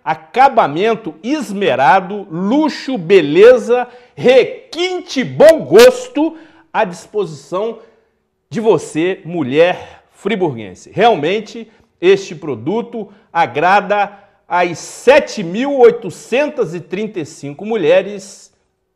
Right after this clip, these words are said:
que assistem o programa Cidade Real, ou seja, todas elas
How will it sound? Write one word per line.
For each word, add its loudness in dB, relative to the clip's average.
que -4
assistem -8
o -12
programa -10
Cidade -8
Real, -4
ou -4
seja, -10
todas 2
elas -4